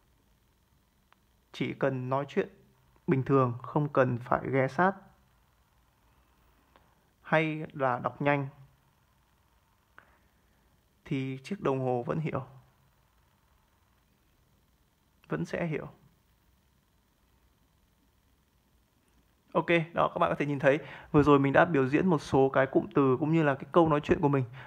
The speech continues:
Rất là đơn giản thôi. Chúng ta, khi các bạn nhắn tin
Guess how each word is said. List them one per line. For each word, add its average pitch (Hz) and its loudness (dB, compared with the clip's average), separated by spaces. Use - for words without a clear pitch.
Rất 196 6
là 185 8
đơn 165 4
giản 143 4
thôi. 151 2
Chúng 151 -8
ta, 175 2
khi - -4
các 208 0
bạn - 0
nhắn 147 -2
tin 175 -2